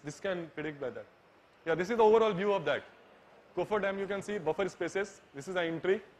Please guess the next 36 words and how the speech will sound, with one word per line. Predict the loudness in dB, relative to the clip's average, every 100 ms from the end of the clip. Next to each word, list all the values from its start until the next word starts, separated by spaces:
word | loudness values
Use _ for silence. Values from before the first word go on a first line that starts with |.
| _ _ _
pergolas, | 0 2 6 6 4 -2 -6
coffer | -4 -2 -2
dam. | -4 -8 -20 -20 -20 -20 -20 -20 -6
That | 0 2
is | 2
the |
parking. | 6 6 6 -2 -6 -20 -20 -20 -20 -20 -12
Again, | -8 -4 -4 -6 -6
that | -4 -2
is |
a | 0
solar | 4 4
panel | 4 2 4
I | 4
have | 4
mounted | 0 0 0
on | 2
the | 2
roof. | 2 2 -2 -20 -20 -20 -20 -20 -20 -6
Maybe | -2 2 4 4 2
some | -2 0 0 -4 -10 -18 -6
fifteen | 0 2
degree | 2 2
from | 2 0 6
the | 6 6
horizontal, | 4 0 -2 -2 -2
I | -4
think. | -8 -20 -20 -20 -20 -20 -20 -20 -20 -20 _ _ _ -8 -6 -6 -14 _
<clears throat> | _
Yeah, | -6 -6 -6 -16 -20 _
public | 0 2 0
spaces, | 0 0 0 -2
why | 0
I |
have | -2
told. | -2 -4